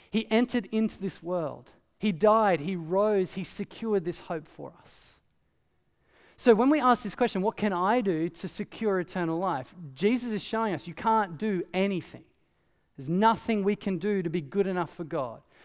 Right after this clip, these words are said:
The only way that we find acceptance is in reliance on Jesus alone. So then it raises this question.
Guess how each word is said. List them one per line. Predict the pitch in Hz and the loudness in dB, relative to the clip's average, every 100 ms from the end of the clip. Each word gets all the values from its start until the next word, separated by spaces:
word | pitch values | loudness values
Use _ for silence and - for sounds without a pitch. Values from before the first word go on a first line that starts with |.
| _ | _
The | 180 202 | -4 2
only | 226 254 | 2 4
way | 208 233 | 4 6
that | 202 | 6
we | 190 | 2
find | - 208 190 | 0 0 0
acceptance | 175 - 233 - 190 - | -2 -2 -4 -2 -6 -4
is | 202 180 | -4 -2
in | 196 180 | -2 -2
reliance | 190 180 190 220 220 190 - - | -2 0 2 2 2 0 -4 -6
on | 180 147 | -4 -4
Jesus | 180 208 175 170 175 | -4 -4 -4 -6 -4
alone. | 175 156 131 117 _ _ _ _ _ _ _ _ _ _ _ _ _ _ - | -4 -4 -6 -12 _ _ _ _ _ _ _ _ _ _ _ _ _ _ -2
So | - | 4
then | 220 302 | 6 6
it | 208 | 6
raises | 196 165 170 | 6 4 -4
this | 170 | -6
question. | - 233 - | -2 -2 -4